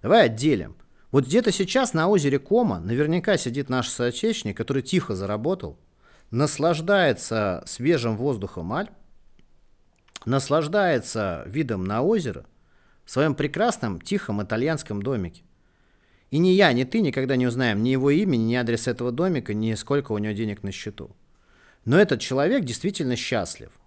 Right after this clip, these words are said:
А вот это несчастные люди. То есть, а, а, ш-, что они делают? То есть они демонстративно потребляют, демонстративно показывают, сколько у них бабла и сколько они заработали.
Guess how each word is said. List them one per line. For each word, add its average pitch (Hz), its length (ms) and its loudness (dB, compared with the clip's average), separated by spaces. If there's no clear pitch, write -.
А 117 100 -2
вот 151 220 0
это 262 180 2
несчастные 120 640 -2
люди. 117 380 -6
То 170 80 4
есть, 160 140 6
а, 113 140 -6
а, 92 400 -12
ш-, 110 120 -12
что 196 320 6
они 135 220 4
делают? 113 400 -2
То 117 80 -4
есть 113 140 -2
они 233 200 2
демонстративно 131 800 0
потребляют, 101 640 -6
демонстративно 151 760 0
показывают, 135 520 0
сколько 151 360 0
у 127 40 2
них 135 200 0
бабла 127 400 0
и - 20 0
сколько 147 380 -2
они 120 180 0
заработали. 95 640 -6